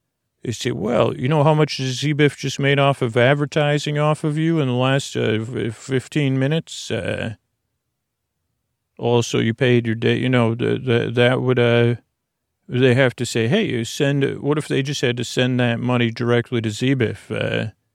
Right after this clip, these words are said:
"Keep walking in oblivion. Send Z-Biff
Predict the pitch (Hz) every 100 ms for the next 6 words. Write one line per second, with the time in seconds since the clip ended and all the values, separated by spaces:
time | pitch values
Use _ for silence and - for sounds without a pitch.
0 | _ _ _ _ _ _ _ _ _ _
1 | _ _ - 170 139 135 135 139 131 135
2 | 131 127 120 123 120 110 101 101 107 _
3 | _ _ - - 131 123 123 127 120